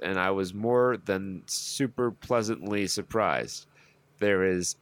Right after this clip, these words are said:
really not anything bad to say about the movie besides Emma Stone's accent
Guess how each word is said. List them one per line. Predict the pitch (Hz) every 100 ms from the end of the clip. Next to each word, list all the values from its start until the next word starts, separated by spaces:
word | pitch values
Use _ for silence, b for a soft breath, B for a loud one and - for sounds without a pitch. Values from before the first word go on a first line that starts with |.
| _
really | 101 101 165 160 143 107
not | 107 127 147 -
anything | 160 175 135 127 123 113
bad | 156 165 143
to | 131
say | - 156
about | 98 104 104
the | 113
movie | 156 123
besides | 82 90 117 110 101 -
Emma | 127 135
Stone's | 131 - 110 113 117 113 123 -
accent | 156 151 - 98 95